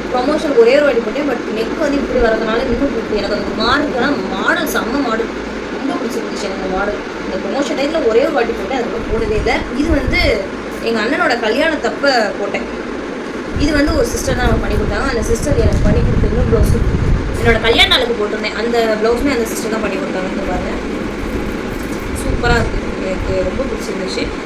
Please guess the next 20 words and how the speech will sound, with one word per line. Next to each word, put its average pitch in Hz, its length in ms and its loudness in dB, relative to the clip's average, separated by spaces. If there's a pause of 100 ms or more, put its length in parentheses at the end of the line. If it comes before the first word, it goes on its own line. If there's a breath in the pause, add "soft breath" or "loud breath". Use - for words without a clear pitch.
(140)
அந்த 196 140 0
கல்யாணத்து 226 480 0
அன்னைக்கு 254 260 0
போட்டு, 233 160 2
அதுக்கப்புறம் 233 360 0
இப்போ - 140 -4
வரைக்கும் 247 200 -2
நான் 226 120 0
இந்த 262 140 2
பிளவுஸ் - 240 -4 (160)
போடவே 185 320 -2
இல்ல. - 140 0 (460)
And 214 100 -2
இதுவுமே 262 360 0
நமக்கு 233 300 -2
ப்ரமோஷனுக்கு 220 500 -2
வந்த 190 160 -4
பிளவுஸ் 185 220 -2
தான். 269 180 0
ஃபுல்லா 254 300 -2